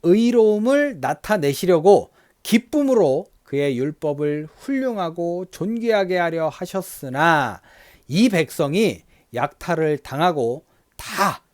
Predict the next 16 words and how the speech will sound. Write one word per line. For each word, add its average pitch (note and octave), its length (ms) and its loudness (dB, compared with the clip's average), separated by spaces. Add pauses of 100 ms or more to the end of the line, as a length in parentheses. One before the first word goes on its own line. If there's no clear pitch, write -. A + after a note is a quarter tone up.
(300)
굴 C#3 160 -8
속에 C3+ 420 -4
갇혀 D#3+ 640 -6 (280)
죄수 A#2+ 420 -8
신세가 A#2 800 -6
되었구나. C#3 580 -2 (420)
그들이 E3 520 0 (320)
약탈과 F3 880 2 (100)
강탈을 E3 680 -4
당해도 C#3+ 680 -2 (340)
와서 B2+ 440 -2
그들을 C3 420 -4
구출해 A3+ 600 -8
줄 G#3+ 180 -8
자가 E3+ 300 -2
없다. D3 460 2